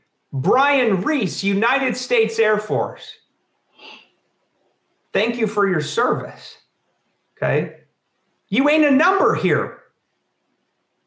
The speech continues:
You matter. You have a name. You stood up, you served your country, and it should be celebrated and it should be honored, and not the cheap thank you that you get from people who don't understand. Okay?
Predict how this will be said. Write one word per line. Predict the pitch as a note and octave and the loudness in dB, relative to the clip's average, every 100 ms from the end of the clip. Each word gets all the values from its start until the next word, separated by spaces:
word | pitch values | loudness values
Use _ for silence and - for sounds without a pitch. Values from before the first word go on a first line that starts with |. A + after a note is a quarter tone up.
| _ _ _ _ _ _ - | _ _ _ _ _ _ -4
You | F#3+ A3+ | 0 2
matter. | A3+ C4 D#4 - - - - _ _ _ - | 2 2 2 0 -2 -10 -20 _ _ _ -2
You | G3+ | 2
have | A3 G#3+ | 2 2
a | G3+ | 2
name. | E3+ F3+ F3 F3 A3 C#4+ E4+ - _ _ _ | 2 2 0 0 0 0 -2 -12 _ _ _
You | C#4 D4 | 0 2
stood | - - - C4 G#3 | 2 -2 2 2 4
up, | G3+ - | 2 2
you | G3+ G3+ | 0 0
served | - A3+ A3 - | 2 2 2 2
your | G#3 - - G#3 | 0 -2 -6 -2
country, | A3+ A#3+ D4 C4 | 0 0 0 0
and | |
it | G3+ F3+ | 0 -2
should | A3 F3 | -2 -2
be | D#3+ | -4
celebrated | - - B3+ A3 C#4+ C#4 C4 D4 D#4+ A#3+ | -4 -2 0 2 0 2 0 2 0 0
and | F#3 | -2
it | F3+ | -2
should | G#3 E3+ | -2 -2
be | F3+ - | -6 -2
honored, | B3+ B3+ G#3+ B2+ A#2 - - | 0 2 2 -2 -6 -12 -4
and | G#3+ | -2
not | C4+ C#4+ | 0 0
the | C#4+ | -2
cheap | C#4+ - C4+ B3+ | -4 -2 -2 -4
thank | A#3 A3+ A3+ | -2 -2 0
you | G#3 | 0
that | F#3+ | 0
you | - - | -2 -2
get | F#3+ F#3 | -2 0
from | F3 F3 | -4 -2
people | F3 E3 | -2 0
who | E3 | 0
don't | D3 C#3 | 2 2
understand. | C3 B2+ - G#2+ G#2+ - _ _ _ _ _ _ _ _ _ _ | 0 -2 -6 -8 -8 -18 _ _ _ _ _ _ _ _ _ _
Okay? | - A#2 A#2+ - | -6 -6 -6 -10